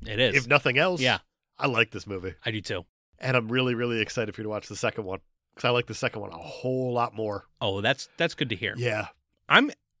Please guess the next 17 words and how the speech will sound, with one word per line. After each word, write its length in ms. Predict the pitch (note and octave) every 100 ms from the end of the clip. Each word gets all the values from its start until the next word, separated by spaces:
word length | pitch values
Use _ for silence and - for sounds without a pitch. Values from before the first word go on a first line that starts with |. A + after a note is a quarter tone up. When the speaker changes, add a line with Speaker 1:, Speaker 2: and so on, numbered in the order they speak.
| _
Speaker 1:
I'm 80 | F#3+
glad 200 | C#4 D#4
they 80 | G#3
got 200 | C#3+ D3
to 80 | C3+
make 240 | C3+ C#3
a 40 | -
second 260 | A#2+ F2+
one, 120 | F2 F2
because 260 | - A#2+ - -
box 280 | D4 F4 -
office 260 | A2+ F#2+
wise, 200 | G2 F2
this 180 | G2+ D3+
movie 140 | A#3 G3+
didn't 180 | F#3
do 220 | B2 G#2